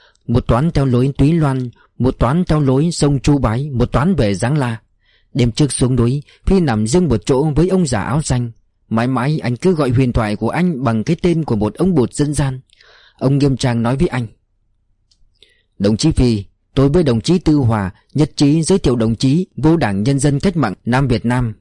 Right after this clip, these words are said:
nghĩa là Đảng Lao động Việt Nam. Đồng chí hãy viết bản tự khai lý lịch và đơn xin vô Đảng. Thành ủy Đà Nẵng sẽ ra quyết định kết nạp đồng chí." Ông xúc động ngừng lại, hai bàn tay một già một trẻ siết chặt lấy nhau, xin chúc mừng đồng chí.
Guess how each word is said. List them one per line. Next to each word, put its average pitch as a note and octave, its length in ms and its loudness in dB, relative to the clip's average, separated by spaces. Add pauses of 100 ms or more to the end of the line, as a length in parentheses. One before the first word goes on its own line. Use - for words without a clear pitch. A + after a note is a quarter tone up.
nghĩa C#3 160 0
là A#2+ 200 0
Đảng A2+ 240 -2
Lao D#3+ 120 0
động B2+ 200 -2
Việt A2 180 -2
Nam. C3 220 -2 (840)
Đồng B2 260 0
chí C#3 240 2
hãy D3 140 0
viết F3 200 2
bản G#2 240 0
tự C3 140 0
khai C3+ 200 0
lý F3 200 2
lịch D#3+ 220 0
và G#2+ 420 0
đơn D3+ 200 2
xin D3+ 200 0
vô D3+ 140 2
Đảng. G2+ 240 -2 (320)
Thành C#3+ 180 2
ủy C3 160 4
Đà A#2+ 120 0
Nẵng C3+ 320 0
sẽ D3 220 -2
ra C#3+ 140 -2
quyết G3 180 0
định C3 220 0
kết F#3+ 200 0
nạp A#2+ 160 0
đồng A2 180 0
chí." C#3+ 260 0 (1400)
Ông B2+ 160 0
xúc F3+ 160 0
động A#2+ 240 0
ngừng G#2+ 200 0
lại, F#2+ 200 -2 (240)
hai D#3 140 0
bàn A#2 220 0
tay D3 260 -2
một B2 180 0
già B2+ 220 -2
một B2 240 0
trẻ G2 300 -2
siết - 240 -2
chặt A2+ 140 -2
lấy B2+ 180 0
nhau, B2+ 320 -2 (180)
xin D3 200 0
chúc F3 180 0
mừng G3 180 0
đồng G2+ 140 0
chí. A2+ 320 -2